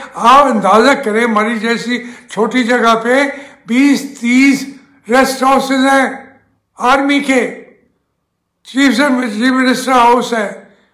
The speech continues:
और वहाँ पे, अ, गवर्नर हाउस है। तमाम इलाका, पूरा इलाका जो है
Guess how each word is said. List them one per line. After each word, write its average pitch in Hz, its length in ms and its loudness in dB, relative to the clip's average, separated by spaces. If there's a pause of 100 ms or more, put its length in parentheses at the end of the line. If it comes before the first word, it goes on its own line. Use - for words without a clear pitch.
(420)
और 214 80 -10
वहाँ 226 280 2
पे, 269 240 -2
अ, - 200 -12 (960)
गवर्नर 269 840 -2
हाउस 254 360 0
है। 254 200 0 (840)
तमाम 262 560 2
इलाका, 240 520 0
पूरा 277 440 -2
इलाका 247 640 -2
जो 226 180 0
है 262 460 -2